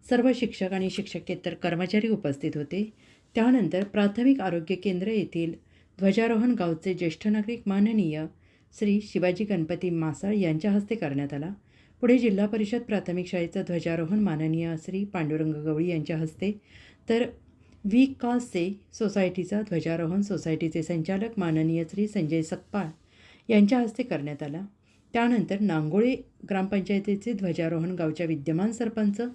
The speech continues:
सौ छायाताई कोळेकर यांच्या हस्ते करण्यात आले. ग्रामपंचायतसमोर घेण्यात आलेल्या कार्यक्रमामध्ये प्राथमिक आणि माध्यमिक प्रशालेच्या विद्यार्थ्यांची भाषणे, देशभक्तीपर गाण्यावर सांस्कृतिक कार्यक्रम करण्यात आला.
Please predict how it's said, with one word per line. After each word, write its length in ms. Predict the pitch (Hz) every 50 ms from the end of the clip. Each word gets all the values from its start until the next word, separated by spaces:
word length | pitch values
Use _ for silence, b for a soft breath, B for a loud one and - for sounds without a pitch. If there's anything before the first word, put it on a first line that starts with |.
| B B B B B B B - -
सौ 120 | - 247 254 247 247 -
छायाताई 320 | 214 180 170 - 190 185
कोळेकर 520 | 185 - - 185 180 202 208 - 180 160
यांच्या 380 | 156 - 185 175 175 165 214 208
हस्ते 200 | 208 202 202 240
करण्यात 380 | 233 196 160 139 143 143 143 147
आले. 200 | 139 135 135 139 143 - b b b b b b b b b -
ग्रामपंचायतसमोर 840 | 220 220 226 226 220 254 240 233 254 262 254 254 240 196 190 196
घेण्यात 340 | 196 170 175 165 170 175 175
आलेल्या 300 | 185 170 180 180 202 208
कार्यक्रमामध्ये 800 | 208 208 175 156 160 156 170 170 170 175 175 185 196 202 180 156
प्राथमिक 600 | 156 156 - 180 160 156 - 170 165 165 170 202 202 b b b b b b b _
आणि 180 | 202 208 233
माध्यमिक 520 | 247 240 208 170 139 - 165 180 202 208 202
प्रशालेच्या 580 | - 180 156 - 190 165 175 175 170 - 202
विद्यार्थ्यांची 680 | 202 202 165 139 170 165 160 165 - 170 165 160 190
भाषणे, 520 | 180 - 160 185 185 - - - 160 175 202 202 B B B B B B B -
देशभक्तीपर 800 | - 175 196 214 208 269 247 - 196 - - - 185 - 190 180
गाण्यावर 580 | 160 160 - 180 170 165 170 170 160 175 190
सांस्कृतिक 680 | 185 185 202 170 151 - - - 165 165 170 180 - -
कार्यक्रम 400 | 175 156 156 156 156 185 208 220
करण्यात 400 | 214 - 156 139 147 143 143 156
आला. 140 | 151 156